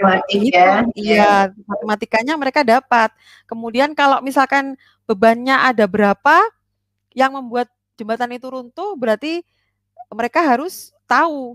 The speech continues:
Speaker 2: oh berarti bebannya ini terlalu banyak, maksudnya seperti itu. Nah,
Speaker 1: Mengukur
Speaker 2: boleh saya
Speaker 1: berarti
Speaker 2: lanjutkan?
Speaker 1: ya,
Speaker 2: Ya,
Speaker 1: ada
Speaker 2: betul.
Speaker 1: proses.
Speaker 2: Saya lanjutkan ya, Bu, share screen-nya?
Speaker 1: Ya, silakan,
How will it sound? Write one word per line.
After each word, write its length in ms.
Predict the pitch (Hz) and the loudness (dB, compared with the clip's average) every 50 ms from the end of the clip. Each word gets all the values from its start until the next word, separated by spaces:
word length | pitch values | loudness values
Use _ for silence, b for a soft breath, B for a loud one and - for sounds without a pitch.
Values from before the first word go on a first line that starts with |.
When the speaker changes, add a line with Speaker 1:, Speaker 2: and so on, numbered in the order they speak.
| 233 _ _ | -18 _ _
Speaker 2:
oh 220 | - 247 294 311 330 | -4 -2 0 0 -2
berarti 400 | 269 240 220 208 - 302 320 277 _ _ _ _ _ _ _ _ _ _ _ | -2 -2 -2 -2 -2 -4 -8 -8 _ _ _ _ _ _ _ _ _ _ _
bebannya 320 | 214 185 220 220 226 247 226 | 0 2 2 2 2 -2 -4
ini 160 | 240 277 330 | -4 -6 -2
terlalu 320 | - 269 262 262 269 233 | 0 0 0 2 0 -2
banyak, 320 | 214 196 185 185 202 254 262 - _ _ | -2 -4 -4 -2 -2 -2 -2 -2 _ _
maksudnya 240 | 170 180 196 226 220 | -20 -14 -14 -14 -14
seperti 400 | 202 _ 190 - - 160 - 160 | -10 _ -12 -12 -10 -14 -14 -14
itu. 560 | - _ - 170 160 160 - - - - 214 _ _ _ _ _ _ _ | -16 _ -18 -16 -16 -16 -16 -18 -20 -20 _ _ _ _ _ _ _ _
Nah, 200 | - - - - 165 185 | -20 -20 -20 -12 -6 -2
Speaker 1:
Mengukur 560 | 202 220 240 247 240 - - 294 311 320 302 | 2 4 4 2 2 -2 0 4 6 6 6
Speaker 2:
boleh 160 | 294 262 240 | 4 2 0
saya 280 | 269 269 262 269 202 233 | 2 2 2 2 2 0
Speaker 1:
berarti 160 | - - 233 233 | -2 -6 -6 -2
Speaker 2:
lanjutkan? 0 | |
Speaker 1:
ya, 120 | 233 226 | 0 0
Speaker 2:
Ya, 120 | 240 262 294 320 | 0 0 0 -2
Speaker 1:
ada 320 | - 277 226 208 196 190 190 190 190 196 | -6 -8 -4 -2 0 2 2 2 0 0
Speaker 2:
betul. 240 | 196 196 - - 196 | -4 -8 -8 -8 -8
Speaker 1:
proses. 80 | 202 - | -4 0
Speaker 2:
Saya 160 | 254 254 269 277 | 2 2 4 4
lanjutkan 400 | 269 277 285 254 247 - 320 370 | 2 2 0 -2 -2 -2 -2 0
ya, 140 | 381 320 254 | 2 0 0
Bu, 120 | 233 277 381 | 0 -2 -6
share 280 | - - - 262 240 277 - | -8 -6 -4 -4 -4 -4 -6
screen-nya? 380 | _ 233 240 226 220 220 247 349 - _ _ _ | _ -10 -8 -8 -6 -6 -8 -8 -8 _ _ _
Speaker 1:
Ya, 80 | - 202 208 240 | -12 -12 -12 -12
silakan, 400 | - 233 233 240 240 240 240 226 | -10 -4 -4 -4 -2 -2 -4 -8